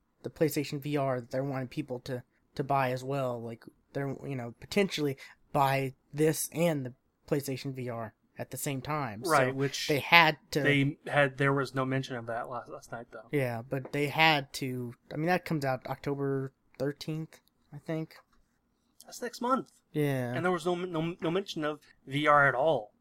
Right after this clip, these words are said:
Speaker 2: at this event.
Speaker 1: Yeah, so,
Speaker 2: I mean,
Speaker 1: I mean
Speaker 2: I, it's just, V R is gonna come out, there's gonna be a couple of games come out for it, and then Sony's gonna forget it exists.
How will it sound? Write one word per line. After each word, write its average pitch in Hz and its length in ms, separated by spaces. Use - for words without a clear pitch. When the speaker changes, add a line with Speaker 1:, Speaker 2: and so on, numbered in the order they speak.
Speaker 2:
at 139 120
this 110 120
event. 117 400
Speaker 1:
Yeah, 135 320
so, 139 320
Speaker 2:
I 135 40
mean, 123 240
Speaker 1:
I 139 80
mean 135 300
Speaker 2:
I, 160 160
it's 160 220
just, - 360
V 160 240
R 214 140
is 214 60
gonna 226 140
come 160 200
out, 135 180
there's 139 180
gonna 147 120
be 135 40
a 131 80
couple 156 200
of 175 80
games 208 260
come 226 140
out 247 160
for 156 260
it, - 240
and 127 180
then 120 140
Sony's 123 480
gonna 135 180
forget 127 420
it 139 120
exists. - 800